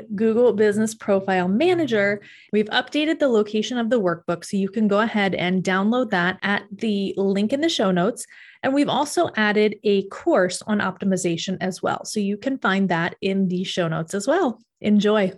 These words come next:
Welcome to episode number ninety-nine of the Determined Mom Show.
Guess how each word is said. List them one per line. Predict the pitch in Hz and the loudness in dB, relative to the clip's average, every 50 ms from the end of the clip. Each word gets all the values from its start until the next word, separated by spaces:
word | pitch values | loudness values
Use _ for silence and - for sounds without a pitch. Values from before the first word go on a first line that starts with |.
| _ _ _ _ _ _ _ _ | _ _ _ _ _ _ _ _
Welcome | - 226 233 214 226 - - 359 370 403 403 | 2 4 4 4 4 2 0 0 0 -2 -2
to | - - - | -2 -2 -2
episode | 214 208 - 233 - - 214 208 | -2 -2 -2 -2 0 2 4 4
number | 208 202 196 196 196 | 4 4 4 4 4
ninety-nine | 190 196 208 214 208 220 254 285 311 330 339 359 370 349 311 240 214 190 180 180 180 180 185 196 | 6 6 6 6 4 4 4 4 4 4 4 2 2 4 2 4 4 4 4 4 4 4 4 4
of | - 208 208 196 185 | 4 2 2 2 2
the | 196 208 | 0 2
Determined | 190 214 202 - - 220 220 220 214 233 226 226 | 2 0 0 0 0 0 2 2 4 2 2 2
Mom | 214 185 180 180 185 190 | 2 2 2 2 0 0
Show. | - - - 85 73 - - 196 | -2 -2 -4 -4 -4 -6 -6 -8